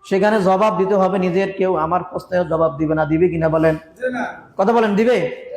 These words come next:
আমার নেতা মনে হয় আমার সাথে যাবে না, এর সাথে তিন দিন থাকি কবরে, থাকবে? আর বলেন না কেন, থাকবে?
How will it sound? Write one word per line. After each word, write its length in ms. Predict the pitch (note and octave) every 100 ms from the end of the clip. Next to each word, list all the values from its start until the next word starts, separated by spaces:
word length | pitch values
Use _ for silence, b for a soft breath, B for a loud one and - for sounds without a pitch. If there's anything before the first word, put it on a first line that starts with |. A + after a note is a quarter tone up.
| D#3 - -
আমার 220 | G3+ G#3+
নেতা 240 | G3+ G3
মনে 180 | G3+ G#3
হয় 80 | A3
আমার 160 | G3+
সাথে 280 | G3+ G#3+ A3
যাবে 220 | G#3+ G#3+
না, 160 | G#3 G3+
এর 100 | F#3
সাথে 180 | G#3+ A3
তিন 200 | G#3+ G3+
দিন 120 | G3+
থাকি 220 | F#3 F#3+
কবরে, 260 | G3 F3 E3
থাকবে? 640 | F#3 G3+ A#3 F3 - - - - - - -
আর 120 | A#3
বলেন 180 | B3 C4+
না 80 | D4+
কেন, 180 | C4 A3+
থাকবে? 440 | A#3 A#3 D4+ G#3